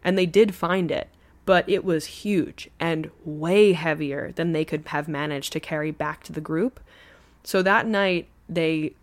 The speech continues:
slept like babies in the tail. However, in the days following, they tried to push forward to go west, but they knew that they would freeze if they kept going.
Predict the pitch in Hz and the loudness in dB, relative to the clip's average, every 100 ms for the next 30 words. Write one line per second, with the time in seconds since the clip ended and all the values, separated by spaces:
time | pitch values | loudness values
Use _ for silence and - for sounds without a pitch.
0 | - - 170 175 120 - - - 151 127 | -10 -8 0 0 0 -8 -20 -8 -4 -4
1 | - - 160 160 - - - 151 147 147 | -6 -4 0 0 0 -6 -6 -4 -4 -4
2 | 120 80 - _ _ _ _ _ _ _ | -6 -6 -12 _ _ _ _ _ _ _
3 | _ _ - - 196 185 185 175 190 208 | _ _ -8 0 2 4 2 2 0 2
4 | 214 175 165 170 - 196 220 180 160 160 | 2 0 -2 -4 0 2 4 2 0 -4
5 | - - - - 180 175 - 170 214 254 | -8 -20 -20 -4 0 0 0 2 2 0
6 | - 185 - - 160 175 220 262 269 247 | -2 -4 -4 -4 0 0 2 0 -2 -4
7 | 190 180 170 160 165 208 269 - - - | -2 0 0 0 0 -2 -4 -10 -16 -20
8 | - - - - 196 185 196 202 196 233 | -20 -20 -20 -2 0 2 2 2 2 2
9 | 277 220 180 165 - - 165 147 - - | 2 2 0 -2 -8 -6 -4 -4 -6 -10
10 | - 170 - 160 - 139 - 143 139 82 | -4 -4 -2 -4 -4 -8 -6 -8 -8 -12